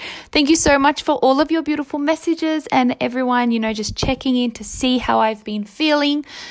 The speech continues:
I'm slowly recovering from my asthma attack. It's just, you know, taking a little bit longer than expected, but I'm really happy to be here today because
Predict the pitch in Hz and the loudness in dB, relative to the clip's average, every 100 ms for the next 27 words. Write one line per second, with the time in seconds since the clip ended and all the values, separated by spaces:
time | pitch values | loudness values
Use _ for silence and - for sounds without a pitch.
0 | - - 233 - 302 285 269 269 - 233 | -14 -6 -2 2 4 4 2 2 0 0
1 | 247 247 240 226 208 202 - 302 - - | 2 2 0 -2 -2 -2 -2 0 0 2
2 | 285 277 277 262 - - 214 - 202 190 | 2 2 0 0 -4 -6 -6 -4 -4 -4
3 | - 202 - 196 - 233 302 339 285 277 | -4 -6 -6 -6 -2 2 4 6 4 2
4 | 247 214 202 185 185 196 - - - - | 0 -2 -4 -6 -8 -8 -10 -8 -10 -6
5 | 196 233 - - - - - 240 233 262 | -4 -4 -6 -16 -20 -12 -2 0 4 4
6 | 277 277 233 220 226 208 208 208 208 196 | 4 2 0 -2 -4 -6 -4 -2 -2 -2
7 | - 196 190 202 - 311 277 214 262 - | -4 -2 -2 -2 2 6 6 6 4 -2
8 | - | -12